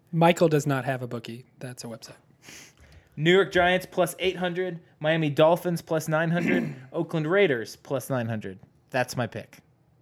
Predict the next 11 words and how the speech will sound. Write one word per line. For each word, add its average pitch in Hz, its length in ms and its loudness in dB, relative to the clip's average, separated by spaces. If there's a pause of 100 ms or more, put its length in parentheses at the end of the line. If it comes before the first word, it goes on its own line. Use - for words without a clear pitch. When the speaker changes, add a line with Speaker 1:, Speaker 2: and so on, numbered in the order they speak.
(320)
Speaker 2:
Oakland 147 320 0
Raiders 117 540 2 (160)
going 131 320 2
up 113 340 -6
to - 100 -12
get 117 200 -10
Kyler 110 320 -4
Murray 101 320 -10 (200)
plus 113 260 -6
nine 101 160 -12
hundred. 95 280 -14